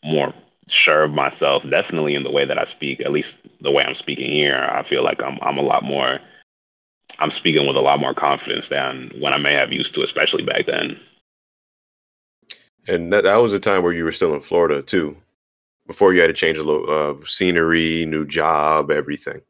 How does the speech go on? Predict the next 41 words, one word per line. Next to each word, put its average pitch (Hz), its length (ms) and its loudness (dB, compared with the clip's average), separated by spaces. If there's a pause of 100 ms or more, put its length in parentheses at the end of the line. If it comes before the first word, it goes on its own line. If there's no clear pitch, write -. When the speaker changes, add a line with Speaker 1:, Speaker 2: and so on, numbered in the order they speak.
(560)
Speaker 2:
right? 71 240 -4 (880)
Speaker 1:
Nah, 90 440 -2
I 95 80 0
think, 147 340 2
uh, 104 380 0 (360)
actually, 131 280 2
wait, 92 100 4
no, 78 100 2
yes. - 380 -4
When, 71 240 -2
when 78 100 2
I 80 60 2
first 78 240 0
got - 140 -2
started 67 260 0
in 62 100 -6
Amino, 60 280 -6
I 60 120 -2
was, 58 220 -6
I 58 100 0
was, 58 460 -4
I 80 100 2
was 80 140 2
living 69 220 2
in - 100 -2
Florida. 60 400 -2
But 73 220 0
when 78 100 0
I 80 60 0
first 85 240 0
got 80 140 0
started 76 280 0
in, 69 180 -6 (120)
in 78 100 -2
Amino, 78 560 -2
I 80 80 -2
had 80 220 -2
just 76 280 -2
moved - 300 -10
to - 80 -6
Florida. - 460 -10